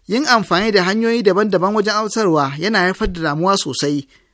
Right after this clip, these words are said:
kuma ya taka dokokin ƙasa da ƙasa, kuma yarjejeniyar da, da kuma yarjejeniyar Geneva. Kuma waɗannan ayyuka dai a daidai, daidai suke da kisan kiyashi kan al'ummar Falasɗinu.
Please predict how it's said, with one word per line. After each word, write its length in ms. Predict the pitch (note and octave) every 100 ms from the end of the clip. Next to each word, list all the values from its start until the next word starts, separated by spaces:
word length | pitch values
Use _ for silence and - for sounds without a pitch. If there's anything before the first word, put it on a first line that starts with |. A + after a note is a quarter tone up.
| _ _ _ _ _ _
kuma 200 | D3 D#3+
ya 80 | D#3+
taka 300 | F3 E3+ E3
dokokin 420 | D3 E3+ D#3+ F3
ƙasa 240 | F#3 G#3
da 100 | F3
ƙasa, 420 | D3 C#3 D3 C#3 - _ _ _ _ _
kuma 180 | - D#3
yarjejeniyar 480 | C#3+ D#3 E3+ D3 D3
da, 100 | C3+ C3+ D3
da 80 | D#3+
kuma 240 | E3+ F#3
yarjejeniyar 560 | D#3 C#3+ D#3 F3+ D#3+ F#3+
Geneva. 600 | D#3 D3 D3 D3 C#3 - _ _ _ _ _ _
Kuma 140 | - D#3
waɗannan 440 | D3 C#3 D3+ D3 -
ayyuka 420 | D#3 G3 G3 C#3+
dai 300 | C3 C3+ C3 _ _ -
a 100 | B2
daidai, 420 | C#3+ D3+ D#3+ D#3+ -
daidai 260 | - E3 E3+
suke 400 | B3 A#3 G3+ - _ _ _
da 280 | D3+ D3 C#3
kisan 280 | C3+ E3+ C#3
kiyashi 640 | - F#3+ F#3+ F#3+ G#3 G3 F#3 _
kan 180 | - F#3
al'ummar 440 | C#3 C#3 G3 G3 D3+
Falasɗinu. 680 | D#3 D3 - D#3 D3+ C#3